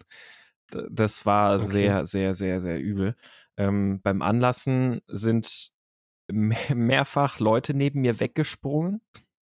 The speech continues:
Speaker 1: ähm, die in der Nähe
Speaker 2: <laughs>
Speaker 1: standen. Also du, du musst beim Anlassen musst du echt so, äh, dich erst ein bisschen
Speaker 2: Mm.
Speaker 1: umgucken und überlegen, ja, kann ich, kann ich nicht?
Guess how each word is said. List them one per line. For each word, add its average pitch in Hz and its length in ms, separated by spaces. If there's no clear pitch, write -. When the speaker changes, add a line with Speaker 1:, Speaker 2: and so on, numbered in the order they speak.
Speaker 1:
ähm, 113 420
die 113 140
in 113 80
der 117 140
Nähe 117 220
Speaker 2:
<laughs> - 0
Speaker 1:
standen. 135 560
Also 107 180
du, 107 160
du 107 100
musst 117 260
beim 110 200
Anlassen 131 420
musst 123 160
du 117 40
echt 117 180
so, 135 100
äh, 123 220
dich 135 260
erst 113 180
ein 139 40
bisschen 120 220
Speaker 2:
Mm. 110 40
Speaker 1:
umgucken 135 300
und 127 80
überlegen, 117 500
ja, 135 240
kann 143 340
ich, - 340
kann 143 220
ich 135 140
nicht? 185 300